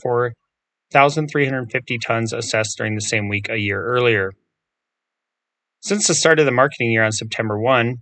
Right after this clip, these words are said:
the U S D A has inspected twenty-eight point seven million metric tons of corn for offshore delivery. That's down from the forty-two point three million tons assessed during the same time frame last year.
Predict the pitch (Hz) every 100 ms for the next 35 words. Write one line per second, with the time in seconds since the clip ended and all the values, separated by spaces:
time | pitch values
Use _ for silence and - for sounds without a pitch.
0 | _ 123 131 135 - 127 117 120 117 113
1 | - 143 - 123 - - 170 170 156 160
2 | 143 - 127 120 120 117 117 113 117 -
3 | 110 104 101 117 110 107 104 104 - 107
4 | 101 110 117 113 95 101 _ _ _ _
5 | _ 107 104 110 113 113 113 110 - 131
6 | 123 - 151 139 123 - 123 120 120 117
7 | 113 123 120 117 117 117 - 120 117 110
8 | - 107 107 104 107 104 104 107 104 104
9 | - 139 127 107